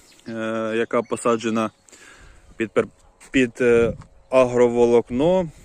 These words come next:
зроблена перфорація. У нас вже зникали надії, що з неї щось буде. Вона вся посохла,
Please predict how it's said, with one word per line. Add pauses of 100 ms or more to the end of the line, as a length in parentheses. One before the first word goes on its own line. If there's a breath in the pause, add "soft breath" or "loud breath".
(140 loud breath)
зроблена
перфорація. (840 soft breath)
У
нас
вже (420 loud breath)
зникали (580 soft breath)
надії,
що
з
неї
щось
буде.
Вона
вся
посохла,